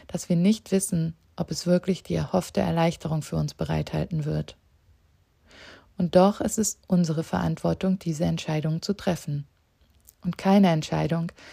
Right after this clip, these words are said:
ist auch eine Entscheidung. Wir sind die Besitzer unserer inneren Hähne und Hennen. Wir spüren die Unruhe, und wenn wir die Ursachen erkennen, dann ist es an uns, ihr ein Ende zu setzen. Vielleicht auch ein schreckliches.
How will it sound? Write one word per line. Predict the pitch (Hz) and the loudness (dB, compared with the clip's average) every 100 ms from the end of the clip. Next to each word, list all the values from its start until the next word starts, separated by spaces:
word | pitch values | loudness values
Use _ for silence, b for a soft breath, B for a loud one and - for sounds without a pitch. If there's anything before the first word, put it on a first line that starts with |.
| B - | B -6
ist | 196 - | -6 0
auch | 220 220 | 0 2
eine | - 151 156 | 0 0 0
Entscheidung. | 147 - 151 147 147 147 - _ _ _ _ _ _ b b b b | -2 -2 -2 0 0 -2 -8 _ _ _ _ _ _ b b b b
Wir | - 180 | -2 4
sind | 202 190 | 4 6
die | 185 | 4
Besitzer | 180 202 - 165 - | 4 4 2 -2 0
unserer | 147 147 147 - | 0 0 -2 -2
inneren | 160 156 151 | -2 0 -2
Hähne | 143 160 147 147 | -4 -2 -2 0
und | 151 143 - | -2 -2 -2
Hennen. | 139 139 147 _ _ _ _ _ _ _ | -2 -2 -6 _ _ _ _ _ _ _
Wir | 165 | -4
spüren | - 180 185 | 0 2 4
die | 170 - | 4 2
Unruhe, | 190 185 175 160 151 151 B B B B - | 4 4 4 4 4 2 B B B B -4
und | 170 | 2
wenn | 180 170 | 4 4
wir | 170 | 2
die | - | 2
Ursachen | - 214 185 180 190 | 6 6 6 2 2
erkennen, | 180 156 - 214 165 156 | 0 0 4 4 4 0
dann | 165 | -2
ist | 165 - | -2 -4
es | - | -4
an | 170 151 | -4 2
uns, | 208 180 156 - | 4 4 2 -2
ihr | 170 | -2
ein | 156 160 | 0 0
Ende | 156 151 147 | 0 0 -2
zu | - | -6
setzen. | 143 151 147 - 147 151 - _ _ _ _ - | -4 -4 -4 -4 -4 -6 -12 _ _ _ _ -10
Vielleicht | - 165 160 | -2 0 0
auch | 175 180 | -2 0
ein | 170 | -2
schreckliches. | - 180 - 147 - - - | 0 -2 0 -6 -4 -6 -8